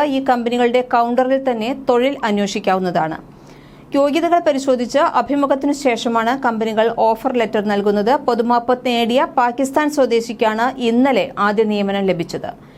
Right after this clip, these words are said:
സെക്യൂരിറ്റി സർവീസ് കമ്പനിയായ ട്രാൻസ്ഗാർഡ് അഭിമുഖം നടത്തി ജോലി വാഗ്ദാനം ചെയ്ത ഉടൻ തന്നെ കമ്പനിയുടെ ലേബർ ക്യാമ്പിലേക്ക് ഇയാളെ മാറ്റിയിട്ടുണ്ട്.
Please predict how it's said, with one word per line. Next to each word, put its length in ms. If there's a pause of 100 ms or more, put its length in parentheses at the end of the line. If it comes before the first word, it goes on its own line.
(440)
സെക്യൂരിറ്റി 560
സർവീസ് 480
കമ്പനിയായ 760 (100)
ട്രാൻസ്ഗാർഡ് 600
അഭിമുഖം 540
നടത്തി 340
ജോലി 320
വാഗ്ദാനം 520
ചെയ്ത 240
ഉടൻ 380
തന്നെ 360
കമ്പനിയുടെ 500
ലേബർ 360
ക്യാമ്പിലേക്ക് 560
ഇയാളെ 380
മാറ്റിയിട്ടുണ്ട്. 920